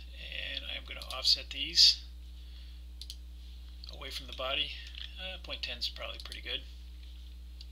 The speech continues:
And then I'm just gonna start in here. Gonna go down, create a line, trim off that, trim off that,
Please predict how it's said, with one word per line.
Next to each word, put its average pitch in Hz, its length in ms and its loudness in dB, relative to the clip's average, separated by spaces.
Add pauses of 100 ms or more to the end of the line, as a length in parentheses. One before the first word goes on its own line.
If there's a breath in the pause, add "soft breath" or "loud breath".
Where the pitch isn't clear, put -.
(1200 loud breath)
And - 680 -10
then - 80 -10
I'm - 80 -10
just - 220 12
gonna - 400 -6 (960 loud breath)
start - 300 2
in - 80 -8
here. 156 380 -4 (3250 loud breath)
Gonna - 140 -10
go - 80 -10
down, - 360 -8
create - 240 -6
a - 80 -6
line, 180 300 0 (2250 loud breath)
trim - 200 -2
off 156 200 -10
that, 160 460 -2
trim 147 180 2
off 139 200 -6
that, 156 340 4